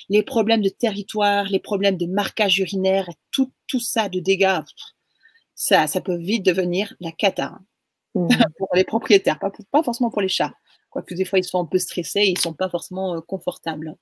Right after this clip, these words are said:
Speaker 1: Donc, je sais pas, déjà, dites-moi si c'est quelque chose, euh, que vous connaissiez, hein, parce que pour moi, ça me paraît une évidence, <laughs> mais des fois, les gens sont surpris de connaître ça. Du coup, je bois.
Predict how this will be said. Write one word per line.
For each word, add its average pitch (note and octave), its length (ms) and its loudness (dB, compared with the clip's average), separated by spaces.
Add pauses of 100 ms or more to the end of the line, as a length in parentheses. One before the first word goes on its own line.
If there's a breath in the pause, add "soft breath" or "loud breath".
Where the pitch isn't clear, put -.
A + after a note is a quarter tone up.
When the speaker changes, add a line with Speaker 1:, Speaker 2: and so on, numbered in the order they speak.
(760 soft breath)
Speaker 1:
Donc, G#3 100 0
je B3+ 60 8
sais C#4 160 8
pas, D#4 220 6
déjà, B3 440 6
dites-moi C4 500 2
si - 160 -6
c'est G#3+ 160 -2
quelque - 280 -2
chose, C4 400 2
euh, G3 160 2 (240)
que A#3+ 80 2
vous G3+ 180 0
connaissiez, G#3+ 720 4
hein, A3+ 240 -4
parce - 140 -4
que - 100 -20
pour G3+ 100 2
moi, B3+ 80 4
ça G#3+ 120 -2
me F3+ 60 -2
paraît F3+ 180 0
une F3+ 180 2
évidence, A#3+ 640 2
<laughs> - 360 -6
mais A3+ 240 4
des C4+ 140 4
fois, D4+ 260 2
les G#3 140 0
gens A#3+ 140 0
sont - 200 -4
surpris - 420 -2
de - 60 -20
connaître F#3 320 -8
ça. D#3 140 -10 (2250)
Du F#3 80 -6
coup, B3+ 140 -4
je G#3+ 80 -6
bois. A3 200 -8